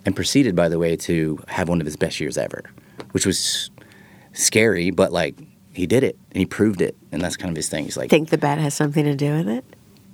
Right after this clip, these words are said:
Speaker 1: I think it actually, he was getting a little older at that point, and I do think it put a little new energy into him. And he, Ian takes it into the highest level of baseball that you can possibly be and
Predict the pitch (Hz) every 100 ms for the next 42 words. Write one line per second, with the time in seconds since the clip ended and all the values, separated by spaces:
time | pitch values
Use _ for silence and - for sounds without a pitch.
0 | - 143 - 202 202 160 147 - 143 135
1 | 160 156 160 160 160 151 - 98 107 120
2 | - - 135 135 107 90 98 - 123 104
3 | - - - 95 98 98 98 82 87 95
4 | 110 117 123 135 120 131 147 - - -
5 | - 92 80 101 101 104 98 - - -
6 | - 98 135 110 90 95 87 80 92 92
7 | - 90 82 76 87 - 87 80 - 85
8 | 82 - 80 78 98 82 - 80